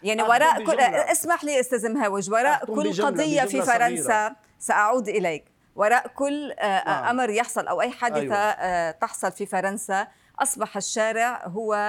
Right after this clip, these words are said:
Speaker 1: ال-، آه، الملجأ للناس، وأيضًا يقومون بهذه الأعمال العنيفة وتدمير السيارات والأماكن العامة.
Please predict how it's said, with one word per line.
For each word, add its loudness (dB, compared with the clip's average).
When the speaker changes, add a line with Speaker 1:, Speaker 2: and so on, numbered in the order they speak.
Speaker 1:
ال-، -6
آه، -4
الملجأ -4
للناس، -6
وأيضًا 0
يقومون -6
بهذه -6
الأعمال -6
العنيفة -6
وتدمير -6
السيارات -4
والأماكن -8
العامة. -4